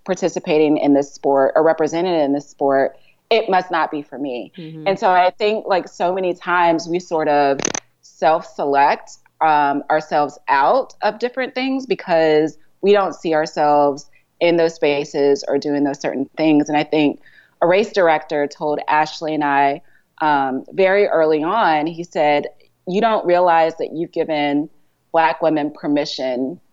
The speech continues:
Speaker 1: to participate in this sport, in this sport." And I thought that that was so profound, um, you know, and I hadn't even really thought about it that way, that by us just showing up and being there, we were saying, "Hey, it's okay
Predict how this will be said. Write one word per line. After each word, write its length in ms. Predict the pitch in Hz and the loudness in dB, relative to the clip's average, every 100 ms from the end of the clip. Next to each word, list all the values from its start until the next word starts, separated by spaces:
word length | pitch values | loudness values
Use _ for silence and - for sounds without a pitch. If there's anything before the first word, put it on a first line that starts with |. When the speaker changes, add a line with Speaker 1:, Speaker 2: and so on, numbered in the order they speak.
| _ | _
Speaker 1:
to 80 | - | -6
participate 720 | 165 - - 151 165 160 120 - | -6 -6 -8 -10 -6 -2 0 2
in 100 | 139 | 0
this 160 | 143 | 0
sport, 480 | - 131 120 95 - - - - | -2 2 2 0 -4 -20 -8 0
in 140 | 165 | 2
this 180 | 160 - | 2 -4
sport." 460 | - 160 127 - _ - _ - | -4 0 0 -4 _ -20 _ -2
And 100 | 277 | -2
I 80 | 254 | 0
thought 200 | 269 277 | 0 0
that 100 | 294 | 0
that 140 | 214 | 0
was 120 | 190 - | -2 -4
so 600 | 175 170 165 165 175 - _ _ - | -2 2 2 0 -4 -14 _ _ -12
profound, 1000 | 175 - 170 185 190 151 139 139 143 - - | -10 -6 -2 0 0 -2 -4 -6 -8 -10 -2
um, 640 | 156 151 143 139 139 139 - _ _ _ _ _ _ - - | 0 2 0 0 -4 -8 -14 _ _ _ _ _ _ -20 -6
you 100 | 196 | 0
know, 240 | 170 156 151 - | 4 4 4 0
and 160 | 185 | 0
I 80 | 175 | 0
hadn't 460 | 175 190 208 190 180 | -2 -2 -2 -2 -4
even 360 | 175 170 160 | -4 -4 -4
really 560 | 156 160 156 147 147 151 _ _ _ - | -4 -2 -2 -2 -4 -8 _ _ _ 0
thought 240 | 170 175 | 2 4
about 260 | 139 143 139 | 2 2 0
it 140 | 135 | 0
that 240 | 147 127 143 | 0 0 -2
way, 260 | 143 139 | -4 -4
that 480 | 143 139 131 - - _ _ | -2 0 0 -2 -8 _ _
by 140 | 170 160 | 0 2
us 240 | 170 185 | 2 0
just 200 | 175 165 | -8 -10
showing 280 | - 160 156 | -6 -4 -2
up 180 | 156 143 | -2 -2
and 140 | 139 139 | -2 -4
being 260 | 151 170 | -4 -2
there, 280 | 143 139 135 | 0 2 0
we 160 | 131 156 | 0 -2
were 140 | 151 | -2
saying, 480 | 151 143 139 139 143 | -4 -2 0 0 0
"Hey, 300 | 180 294 185 | 0 0 2
it's 180 | 156 - | 0 0
okay 800 | 170 165 185 220 156 147 151 | -2 -2 -2 0 2 2 0